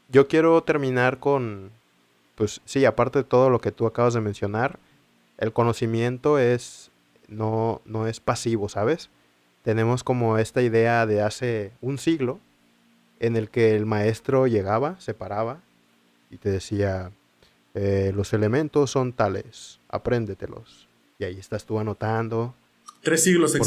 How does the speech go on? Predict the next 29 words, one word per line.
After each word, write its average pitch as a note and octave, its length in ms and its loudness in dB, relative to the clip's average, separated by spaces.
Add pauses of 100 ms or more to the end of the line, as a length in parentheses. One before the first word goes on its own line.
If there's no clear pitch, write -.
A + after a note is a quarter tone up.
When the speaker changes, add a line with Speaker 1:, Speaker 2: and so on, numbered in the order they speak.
Speaker 2:
exactamente. C#3+ 480 -4 (520)
Speaker 1:
Sí, G#2 320 -6
ah, B2+ 180 -2
tres D#3 160 -2
siglos, A2+ 320 -6
imagínate. G2 440 -4 (300)
Estás A2 260 -4
anotando B2+ 540 -2
porque G#2 400 -4
el G2 140 -8
día A#2 520 -4 (520)
veintitrés G#2+ 720 -2
de G#2+ 160 0
este G#2+ 240 -8
mes D3 380 -6 (420)
me A2 100 -6
van G#2 140 -8
a - 20 -4
hacer A#2 240 -2
un C3 100 -6
examen C#3+ 600 -6 (800)
que A2 100 2
va G#2 380 0
a C3+ 280 -4
evaluar A2+ 640 -2 (440)
mi A#2+ 140 -4
capacidad A#2 680 -2 (460)
de B2+ 100 2
memoria C3+ 640 -2